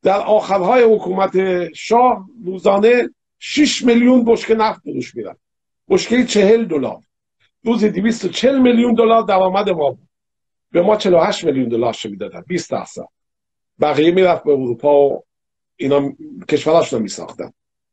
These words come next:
اینها سالهاست که دنبال حکومت‌هایی هستن که مردم را در آگاهی نگه دارن.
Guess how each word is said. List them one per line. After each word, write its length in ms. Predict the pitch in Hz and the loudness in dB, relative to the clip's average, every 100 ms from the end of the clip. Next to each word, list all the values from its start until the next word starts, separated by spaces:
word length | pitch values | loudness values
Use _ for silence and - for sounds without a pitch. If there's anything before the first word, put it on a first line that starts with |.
| _ _ _ _ _ _ _ | _ _ _ _ _ _ _
اینها 680 | 226 233 180 151 247 165 123 | 2 4 2 2 0 0 -2
سالهاست 960 | - - 214 196 190 156 226 233 226 - | -10 -4 0 2 2 0 0 0 -2 -4
که 320 | 202 190 - _ _ _ _ _ - | -2 0 -4 _ _ _ _ _ 0
دنبال 360 | 185 185 214 | 0 2 2
حکومت‌هایی 600 | 175 165 156 156 170 214 | 2 -2 -4 -4 0 2
هستن 340 | 214 175 190 180 | 2 0 -6 -6
که 100 | 180 | -6
مردم 420 | 180 160 151 196 | -2 0 0 0
را 120 | 170 | 0
در 180 | - - - | 0 -4 -4
آگاهی 500 | 156 147 143 156 175 | 0 0 0 -2 2
نگه 340 | 220 214 214 180 | 2 2 0 0
دارن. 400 | 220 196 196 | 0 0 -2